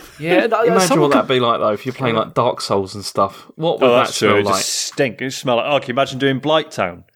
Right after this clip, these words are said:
Speaker 2: Yeah.
Speaker 3: Your whole house would just stink of shit. <laughs> Be awful.
Speaker 1: Someone could, uh, someone could build a mod, 'cause,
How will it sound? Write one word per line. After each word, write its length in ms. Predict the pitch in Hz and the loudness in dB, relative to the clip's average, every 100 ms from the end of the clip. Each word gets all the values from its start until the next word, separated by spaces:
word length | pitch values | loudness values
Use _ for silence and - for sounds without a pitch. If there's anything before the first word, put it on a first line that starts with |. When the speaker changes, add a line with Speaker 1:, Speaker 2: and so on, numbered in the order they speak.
| - | 0
Speaker 2:
Yeah. 220 | 143 120 - _ | 2 2 -2 _
Speaker 3:
Your 140 | 127 | -8
whole 160 | 135 147 | -2 -2
house 320 | 110 165 156 | -2 -2 -2
would 100 | 120 | -6
just 160 | 120 - | -8 -8
stink 280 | - 127 110 | -4 -4 -4
of 100 | 104 | -8
shit. 400 | - - 139 - _ | -8 -2 -4 -4 _
<laughs> 960 | - 156 - - - - _ _ _ _ | -4 -4 -6 -20 -20 -20 _ _ _ _
Be 120 | - 127 | -4 2
awful. 220 | 170 160 | 4 2
Speaker 1:
Someone 460 | - 180 226 277 | 2 -2 0 0
could, 280 | 240 196 196 | -2 -2 0
uh, 80 | 185 | 0
someone 240 | 156 202 | 0 0
could 160 | 240 226 | 0 0
build 240 | 180 170 | 0 2
a 60 | 143 | 0
mod, 280 | 135 135 - | 0 0 0
'cause, 200 | 139 | -4